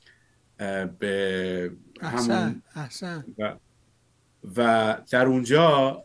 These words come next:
Speaker 1: تا اونجایی که من می‌دونم افرادی بودن از خود جمهوری اسلامی هم بودند،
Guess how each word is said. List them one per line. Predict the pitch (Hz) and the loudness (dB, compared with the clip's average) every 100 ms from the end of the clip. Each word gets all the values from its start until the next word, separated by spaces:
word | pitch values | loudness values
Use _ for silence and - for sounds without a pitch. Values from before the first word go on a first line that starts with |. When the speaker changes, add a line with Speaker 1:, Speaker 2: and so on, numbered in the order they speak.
| _ _ - | _ _ -8
Speaker 1:
تا | 127 | -4
اونجایی | 123 120 151 | 0 2 2
که | 147 | 2
من | 131 147 156 | 2 2 0
می‌دونم | 147 139 139 131 139 117 | 0 0 2 0 -2 -4
افرادی | 113 135 143 139 | -2 2 2 2
بودن | 135 143 147 - | -2 -2 -2 -2
از | 120 113 | -4 -8
خود | - - 160 | -6 -2 -2
جمهوری | 156 123 110 113 110 | -2 -2 0 0 2
اسلامی | 104 123 110 131 | 0 -2 -2 -2
هم | 131 120 | 0 0
بودند، | 107 127 85 78 - | 0 -2 -2 -6 -10